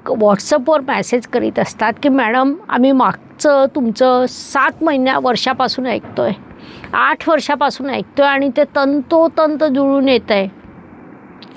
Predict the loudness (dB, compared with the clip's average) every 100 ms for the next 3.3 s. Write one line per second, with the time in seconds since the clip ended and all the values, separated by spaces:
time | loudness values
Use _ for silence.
0 | -14 -12 -12 0 2 4 4 4 4 0
1 | 2 2 4 4 2 0 0 -2 2 0
2 | 0 -2 -2 -4 -6 -4 -2 -2 0 -2
3 | 0 2 0